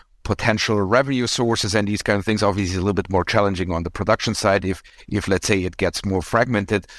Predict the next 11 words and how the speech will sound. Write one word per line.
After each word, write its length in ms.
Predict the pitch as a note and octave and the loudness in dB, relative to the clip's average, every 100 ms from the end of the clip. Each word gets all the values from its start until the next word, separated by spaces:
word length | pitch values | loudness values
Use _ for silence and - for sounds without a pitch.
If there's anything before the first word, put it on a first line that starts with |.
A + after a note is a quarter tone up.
| - | -10
The 80 | A#2+ | -2
good 160 | F3 | -2
thing 200 | - F3 | 0 2
about 280 | D#3 C3+ B2 | 4 2 2
skills, 480 | - - D3+ D#3 - | -2 0 0 0 -2
you 100 | C3 | -2
can 340 | - A#2 A2 | -2 0 2
learn 320 | G#2 A#2 C3 C3 | 2 4 4 2
or 220 | G2+ G#2 | 2 2
develop 460 | G#2+ F#2+ G#2 G2+ | 0 2 2 2
skills. 500 | - - E2+ A#1 - | -2 -2 -2 -2 -8